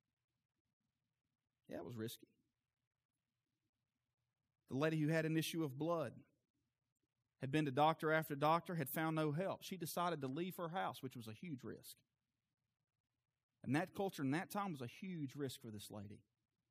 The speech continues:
But she decided to leave her house. She left her home. She worked her way through the crowd just so she could touch the hem of his garment.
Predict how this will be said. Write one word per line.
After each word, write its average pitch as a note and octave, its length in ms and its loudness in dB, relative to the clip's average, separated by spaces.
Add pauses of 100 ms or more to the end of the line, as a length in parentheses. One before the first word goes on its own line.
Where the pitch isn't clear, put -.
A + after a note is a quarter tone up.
(300)
But - 80 -2
she - 160 0
decided D3+ 480 2
to B2 40 -4
leave D3+ 320 -2
her - 220 -12
house. - 420 -8 (720)
She - 160 0
left G3 320 -2
her F#3 80 -6
home. - 260 -8 (520)
She - 140 0
worked G3 300 4
her B3 60 0
way G3+ 160 4
through F3+ 200 0
the D#3+ 60 -4
crowd - 440 -8 (420)
just F3+ 560 2
so - 200 -2
she - 180 -2
could - 260 -2
touch - 420 -4
the E3 80 -4
hem B2 380 0 (180)
of G#2 100 -12
his A#2 120 -6
garment. G#2+ 380 -8